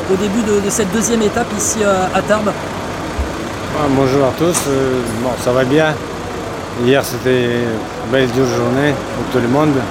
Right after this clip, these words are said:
Speaker 2: Première étape de montagne, haute montagne. Aujourd'hui, deuxième. Je pense que, euh, je dis pas que ça va moins facile, mais cette échappée qui va grouper comme d'habitude, il va jusqu'à l'arrivée, j'espère, mais il faut avoir les jambes.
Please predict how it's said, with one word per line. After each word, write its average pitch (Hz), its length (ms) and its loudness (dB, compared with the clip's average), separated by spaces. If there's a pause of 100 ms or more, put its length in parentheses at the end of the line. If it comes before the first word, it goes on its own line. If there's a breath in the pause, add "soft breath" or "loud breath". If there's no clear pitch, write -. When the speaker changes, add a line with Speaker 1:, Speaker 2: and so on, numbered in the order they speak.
(520)
Speaker 2:
Première 123 280 2
étape 120 260 2
de 127 60 4
montagne, 127 500 2
haute 127 160 0
montagne. 123 500 2
Aujourd'hui, 120 360 0
deuxième. 120 340 0
Je 117 80 0
pense 117 220 -2 (100)
que, 123 60 0
euh, 101 1700 -4
je 120 120 4
dis 117 100 0
pas 131 220 2
que 120 100 -4
ça 117 160 0
va 117 380 2 (200)
moins 127 120 0
facile, 127 380 0 (100)
mais 123 100 -2 (840)
cette 123 160 2
échappée 127 440 4
qui - 100 0
va 117 360 2
grouper 123 480 0 (360)
comme 120 120 -2
d'habitude, 117 480 2 (1000)
il 107 120 -2
va 117 60 4
jusqu'à 113 320 0
l'arrivée, 123 460 4
j'espère, 131 340 0
mais 120 120 2
il 110 120 -2
faut 123 80 0
avoir 120 320 2
les 120 160 -2
jambes. 135 240 2